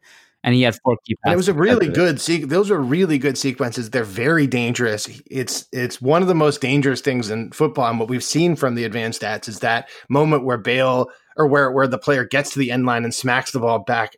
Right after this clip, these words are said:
Speaker 2: uh, towards the top of the area. That's a very high danger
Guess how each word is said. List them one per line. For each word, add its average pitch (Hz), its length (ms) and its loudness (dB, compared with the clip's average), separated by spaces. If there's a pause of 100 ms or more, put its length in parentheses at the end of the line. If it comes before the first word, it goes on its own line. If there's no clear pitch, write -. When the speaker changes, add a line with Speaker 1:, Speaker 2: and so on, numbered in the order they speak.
Speaker 2:
uh, 117 260 -4 (180)
towards 135 300 0
the 113 80 -8
top 110 280 -2
of 107 60 -12
the 117 140 -6
area. 143 300 2
That's 139 200 -4
a 131 40 -4
very 143 420 2
high 135 560 0 (440)
danger 139 540 2